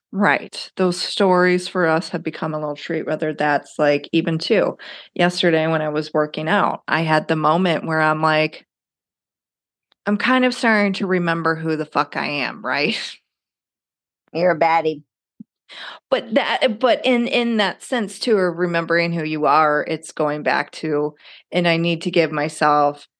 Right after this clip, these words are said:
Speaker 1: some grace, but I also think of how we were conditioned and many people were conditioned in our generation of where it wasn't about them.
Speaker 2: Never.
Speaker 1: <laughs>
Speaker 2: Never was.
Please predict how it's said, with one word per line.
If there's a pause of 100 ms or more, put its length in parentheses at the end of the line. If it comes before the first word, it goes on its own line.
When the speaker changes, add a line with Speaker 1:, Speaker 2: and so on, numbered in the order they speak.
(140)
Speaker 1:
some
grace,
but
I
also
think
of
how
we
were
conditioned
and
many
people
were
conditioned
in
our
generation
of
where
it
wasn't
about
them.
Speaker 2:
Never. (520)
Speaker 1:
<laughs> (3000)
Speaker 2:
Never
was.